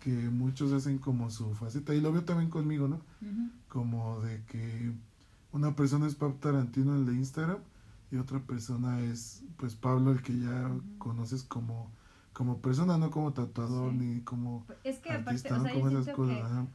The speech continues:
Speaker 2: o sea, está más cabrón
Speaker 1: <clears throat>
Speaker 2: porque, o sea, por ejemplo, yo, yo no tengo como este pedo como de tener como un personaje y
Speaker 1: Ujú.
Speaker 2: una, y una persona
Speaker 1: Ajá, como la
Speaker 2: aparte.
Speaker 1: doble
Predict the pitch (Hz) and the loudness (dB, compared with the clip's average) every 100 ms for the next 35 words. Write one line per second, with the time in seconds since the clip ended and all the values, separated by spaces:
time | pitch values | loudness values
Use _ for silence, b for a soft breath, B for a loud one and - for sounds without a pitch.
0 | - 214 226 233 262 269 277 277 277 254 | -10 -8 -6 -6 -4 -2 -4 -8 -10 -8
1 | 254 262 - 131 131 113 101 214 208 202 | -6 -4 -4 0 0 0 -6 -10 -10 -12
2 | - 196 190 190 185 - - - - - | -14 -12 -10 -10 -12 -14 -20 -20 -20 -18
3 | - 226 220 208 220 233 233 233 226 220 | -10 -10 -8 -8 -8 -8 -6 -6 -8 -6
4 | 226 233 233 226 226 220 196 185 180 175 | -6 -6 -6 -8 -8 -8 -8 -8 -8 -10
5 | 175 180 - b b b b - - 208 | -10 -14 -16 b b b b -20 -14 -14
6 | 208 202 - 208 202 202 190 180 170 170 | -12 -14 -10 -10 -8 -8 -10 -12 -12 -12
7 | 170 170 175 175 180 208 196 180 180 180 | -12 -14 -14 -14 -12 -10 -6 -6 -6 -8
8 | 220 202 196 196 214 - 226 - 135 131 | -10 -10 -8 -6 -6 -8 -10 -4 0 2
9 | 143 151 196 202 190 180 180 180 185 - | 2 0 -6 -10 -10 -10 -12 -14 -14 -14
10 | 175 180 180 185 202 196 190 202 208 123 | -14 -12 -8 -8 -8 -10 -8 -8 -4 -2
11 | 127 127 147 160 156 143 139 135 143 147 | 0 0 0 2 4 6 6 4 4 4
12 | 143 135 | 4 2